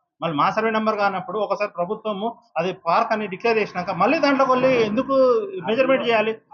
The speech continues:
ఏం అవసరం ఉందనేసి already మీరు ఆర్డీఓ నుంచి మన ఎంఆర్, ఎంఆర్ఓ నుంచి ప్రతి కుక్కడపల్లి నుంచి already వాళ్ళందరూ ఫొటోస్ తీసి అవన్నీ తీసి మాకు హ్యాండ్ ఓవర్ చేసినప్పుడు మళ్ళీ దాని నుంచి ఎందుకు చేయాలి?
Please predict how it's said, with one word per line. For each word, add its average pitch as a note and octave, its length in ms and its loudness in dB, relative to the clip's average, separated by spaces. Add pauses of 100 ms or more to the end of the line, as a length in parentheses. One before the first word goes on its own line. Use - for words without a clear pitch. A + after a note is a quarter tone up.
(120)
ఏం B3 180 4
అవసరం C4+ 300 4
ఉందనేసి B3+ 440 2 (420)
already B3 240 4
మీరు B3 260 2 (220)
ఆర్డీఓ F#3+ 360 2
నుంచి A3+ 560 -6 (300)
మన E3+ 180 0 (440)
ఎంఆర్, F#3 320 2 (260)
ఎంఆర్ఓ G3+ 300 2
నుంచి A3+ 260 -2
ప్రతి A3+ 340 -4
కుక్కడపల్లి A3 500 -2
నుంచి G3 360 -4 (100)
already B3+ 240 4
వాళ్ళందరూ A3 520 0 (100)
ఫొటోస్ A3 260 -4
తీసి A3+ 240 -10
అవన్నీ F#3+ 280 -6
తీసి A3+ 420 -12
మాకు F#3 220 -4
హ్యాండ్ E3+ 260 -2
ఓవర్ A3+ 140 0
చేసినప్పుడు G3+ 380 -6
మళ్ళీ B3+ 240 -2
దాని C4 200 0
నుంచి B3 240 -8
ఎందుకు A3+ 200 -10
చేయాలి? F#3+ 300 -4